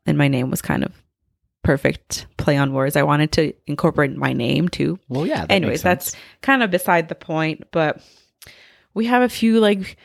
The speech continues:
Speaker 1: videos planned that will kind of tie into aviation and stuff. And there's,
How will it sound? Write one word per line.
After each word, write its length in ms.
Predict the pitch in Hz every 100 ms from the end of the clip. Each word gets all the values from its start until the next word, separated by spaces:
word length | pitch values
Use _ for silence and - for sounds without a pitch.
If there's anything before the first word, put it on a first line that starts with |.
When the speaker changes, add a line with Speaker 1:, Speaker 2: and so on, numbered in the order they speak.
| - _
Speaker 1:
videos 440 | 190 180 175 170 -
planned 520 | - 160 147 160 190
that 120 | 202
will 100 | 202
kind 320 | 208 - 208 196
of 80 |
tie 220 | 190 - 156
into 840 | 139 143 - 151 143 143 131 117 - 170
aviation 560 | 165 156 135 - 147
and 160 | 147 165
stuff. 380 | - 147 214 175
And 120 | 143
there's, 300 | 135 -